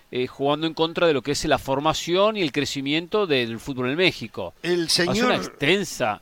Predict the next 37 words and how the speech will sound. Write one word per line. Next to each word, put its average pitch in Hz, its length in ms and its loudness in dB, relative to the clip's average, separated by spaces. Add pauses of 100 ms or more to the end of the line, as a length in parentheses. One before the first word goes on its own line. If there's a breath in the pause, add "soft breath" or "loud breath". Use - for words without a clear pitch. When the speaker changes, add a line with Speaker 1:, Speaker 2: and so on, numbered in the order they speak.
(120)
Speaker 1:
eh, 113 340 -4
denuncia, 123 560 -2
muy 147 360 -4
extensa, 165 380 0
Speaker 2:
Muy 226 140 4
Speaker 1:
con 190 80 2
muchísimos 147 280 -4 (180)
Speaker 2:
extensa. - 60 -12
Speaker 1:
temas. 113 440 -2
Speaker 2:
Pero 202 220 4
muchas 226 460 0
de 233 80 0
esas 175 240 -2
cosas 143 680 -4
ya 254 220 -6
eran 226 300 -8
conocidas. 151 760 -6 (260 loud breath)
Tal 170 220 0
vez 262 340 2 (240 loud breath)
se - 260 -4
le 165 100 -2
está 190 280 2
dando, 202 720 0
mm, 127 180 -12 (280)
y 139 100 -10 (100)
aunque 156 400 -2
yo 220 160 -4
veo 269 280 -6
que 190 160 -6
hay 190 100 -2
pocos 202 420 -2
medios 185 460 -4
en 143 180 -6
México 185 580 -6 (540 loud breath)
que, 143 400 -4
mm, 120 480 -14
eh, 120 180 -18